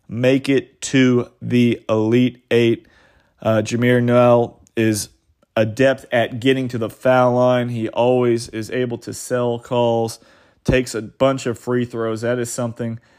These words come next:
that Riverwood will have to be aware of. Riverwood, a ninety-five seventy-one winner over Evans. So Riverwood has scored eighty-seven points against Lee County and ninety-five against Evans. And if what they're tweeting out is correct,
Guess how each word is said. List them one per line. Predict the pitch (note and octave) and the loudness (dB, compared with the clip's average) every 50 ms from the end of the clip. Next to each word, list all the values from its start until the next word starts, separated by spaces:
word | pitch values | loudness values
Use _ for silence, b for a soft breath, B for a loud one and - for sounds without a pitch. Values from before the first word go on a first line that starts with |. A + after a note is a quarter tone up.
| b b b - | b b b -4
that | A2 A2 A2+ G#2+ - - | -2 -2 0 -2 -2 -4
Riverwood | A2 A2+ A#2 B2 C#3 D#3+ E3+ D3+ C#3+ C3 B2 A#2+ A#2+ A#2 A#2 A2 G2 | -6 -4 0 2 4 2 2 2 0 -2 -2 -2 -2 -2 -2 -4 -6
will | - A#2 A#2+ A#2+ | -4 -4 -2 0
have | B2 B2+ B2+ B2+ | 0 -2 -2 -4
to | - | -8
be | A2 B2+ B2 | -8 -4 -4
aware | A#2 A2+ A#2 A#2+ A#2 A#2 A#2 | -4 -2 -4 -4 -4 -4 -4
of. | A#2 A2+ G#2 - | -4 -4 -6 -4
Riverwood, | A#2+ C#3 D#3 D#3+ D#3+ C3+ B2 B2 A#2+ A#2 | 0 0 0 2 2 0 0 0 0 0
a | A2+ A2 | -2 -4
ninety-five | A#2 B2+ B2+ C#3 C3+ C3 A#2+ - B2 B2 A#2+ A2+ A2+ | -4 -4 -4 -4 -4 -8 -8 -4 -2 -2 -2 -2 -4
seventy-one | - - C#3 C#3 C3+ C3+ C3 B2+ B2 B2 B2 A#2+ A#2+ A#2+ | -6 -4 -2 -2 -2 -2 -6 -6 -6 -6 -6 -6 -6 -8
winner | B2+ B2+ B2+ B2 A#2 - | -8 -8 -8 -8 -10 -6
over | A2+ B2 B2 A#2 A#2 A2 - - | -4 -4 -4 -4 -6 -10 -10 -6
Evans. | - B2 B2+ B2 B2+ B2 A#2+ A#2 - - b b b b b | -4 -4 -4 -4 -6 -8 -10 -10 -12 -16 b b b b b
So | - A#2 | -12 -10
Riverwood | A2+ A2+ C3 C#3 C#3 C#3 C3 C3 C3 B2+ B2+ | -4 -2 -2 0 0 0 0 2 2 2 2
has | A#2+ A2+ - | 0 -2 -2
scored | - A#2 A#2 A2+ - | -4 -2 -2 -2 0
eighty-seven | - C#3 D3+ D#3+ D#3 - - D#3 D3 D3+ D3+ | -2 -2 -2 -2 -4 -2 -2 -2 -2 -2 -8
points | C#3 - D3+ D3+ D3 - | -6 -4 -4 -4 -4 -6
against | - C3 B2+ A2+ - B2+ | -10 -10 -10 -10 -8 -6
Lee | C3+ D3 C#3+ | -4 -4 -4
County | - - C#3+ C#3 C#3+ C#3 B2 | -4 -2 -2 -2 -2 -2 -4
and | A#2 A2+ G#2+ | -8 -6 -4
ninety-five | B2 B2+ C#3 C3+ C3 A#2 - B2+ C3 C3 B2 | -2 -2 -2 -2 -4 -4 0 0 0 0 0
against | A#2 B2 A#2 A2 - - | -2 -8 -10 -10 -8 -6
Evans. | C3 C3 B2 B2 A#2 A#2 - b b b b b b | -4 -4 -4 -4 -8 -14 -16 b b b b b b
And | C3 C3 B2 B2 | -6 -6 -4 -4
if | B2+ D3+ G3+ C4 - | -4 -4 -4 -4 -4
what | - A#3+ A#3+ A#3+ - | -2 -2 -2 0 0
they're | A3+ G3 | -2 -2
tweeting | F3+ - - F#3 F#3 F3+ F3+ E3+ D#3+ | -2 -2 0 0 0 0 0 0 0
out | D#3+ D#3+ D#3 D3 | 2 2 2 2
is | C#3+ - | 0 -6
correct, | - - - C3+ B2+ C3 C#3 C3+ A#2+ - - - | -6 -4 -2 0 2 4 4 4 2 0 -8 -20